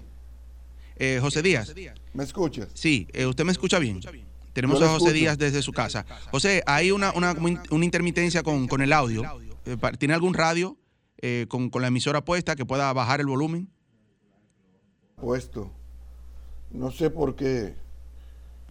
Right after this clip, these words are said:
Speaker 2: ¿Ahí me escucha?
Speaker 1: Sí, se escucha, se escucha bien.
Speaker 2: Ok,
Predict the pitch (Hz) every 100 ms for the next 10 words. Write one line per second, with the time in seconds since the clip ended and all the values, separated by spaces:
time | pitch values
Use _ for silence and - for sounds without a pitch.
0 | - - - - - - - - - -
1 | - 127 147 196 202 - 156 127 92 -
2 | - 196 156 131 120 147 104 95 - 127
3 | 120 135 123 104 156